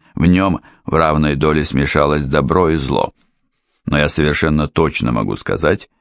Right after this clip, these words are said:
что ничего не слышал о мёртвой голове, выкрашенной в красный цвет. Всё это очень странно. Я поеду в Гранж, когда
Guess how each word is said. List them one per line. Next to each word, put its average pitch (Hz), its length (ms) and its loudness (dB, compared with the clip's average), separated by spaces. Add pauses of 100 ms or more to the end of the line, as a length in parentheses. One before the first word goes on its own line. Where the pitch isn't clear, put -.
(300)
что - 200 -2
ничего 90 400 2
не 120 140 -2
слышал 95 500 -2
о 80 60 0
мёртвой 85 480 0
голове, 98 440 0
выкрашенной 67 680 -2
в - 60 -12
красный 53 420 -4
цвет. - 420 -10 (720)
Всё 73 220 -2
это 80 260 2
очень 82 380 0
странно. 50 760 -4 (720)
Я 135 220 2
поеду 95 540 0
в 78 80 -2
Гранж, 80 600 -2
когда 71 480 0